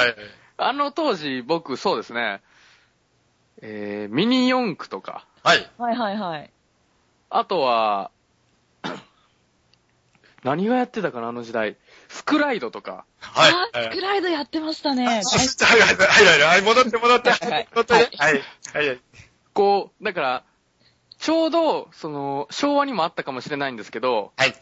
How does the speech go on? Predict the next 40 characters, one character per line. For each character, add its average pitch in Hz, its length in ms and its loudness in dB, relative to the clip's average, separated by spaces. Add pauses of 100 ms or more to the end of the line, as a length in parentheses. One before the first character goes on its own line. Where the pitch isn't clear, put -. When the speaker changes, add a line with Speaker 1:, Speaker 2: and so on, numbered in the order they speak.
(300)
Speaker 1:
平 294 300 0
成 285 260 -2
の 277 140 -4
こ 160 600 0
う、 - 20 -20 (720)
熱 240 420 -4
い 214 100 -2
感 208 240 -4
じ 190 140 -8
の 185 180 -4 (160)
主 - 220 -4
人 180 200 -4
公 220 240 -8
Speaker 3:
う 208 60 -16
ん - 20 -14
う 190 40 -14
ん 180 40 -14
う 175 40 -18
ん。 - 20 -20
Speaker 2:
は 139 140 -18
い - 20 -14
は 101 320 -8
い。 - 40 -18
Speaker 1:
っ - 40 -20 (220)
て 285 80 0
い 269 80 2
う 277 80 0
の 202 100 -2
が、 208 140 -2
こ 151 260 -8
う、 - 0 - (420)
ぐ、 - 120 -6
ぐ 254 80 2
っ 269 60 -2 (120)
と 120 140 -8
伸 143 160 -2
び 143 100 -8
て 104 100 -6
き - 60 -20
た 101 240 -10